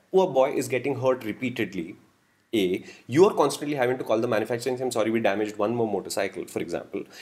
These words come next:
And these are issues that eventually say that, "Okay, here is an invitation from Ducati to go ride, say, their Moto G P bike.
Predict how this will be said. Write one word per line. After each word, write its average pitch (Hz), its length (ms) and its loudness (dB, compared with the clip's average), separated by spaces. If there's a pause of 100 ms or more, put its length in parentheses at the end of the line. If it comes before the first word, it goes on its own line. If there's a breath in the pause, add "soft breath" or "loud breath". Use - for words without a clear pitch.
(140 loud breath)
And 165 180 4
these 240 220 -4
are 165 240 2
issues 185 380 0
that 175 220 0
eventually 180 480 0
say 160 220 2
that, 160 180 0
"Okay, 165 260 2
here 139 200 4
is 156 100 0
an 156 180 0 (120)
invitation 135 500 0
from 139 160 -2
Ducati 120 380 0
to 139 80 -4
go 120 180 2
ride, 113 240 0
say, 127 120 -2
their 113 180 2
Moto 110 240 0
G 127 120 -8
P 113 120 -4
bike. 85 300 -2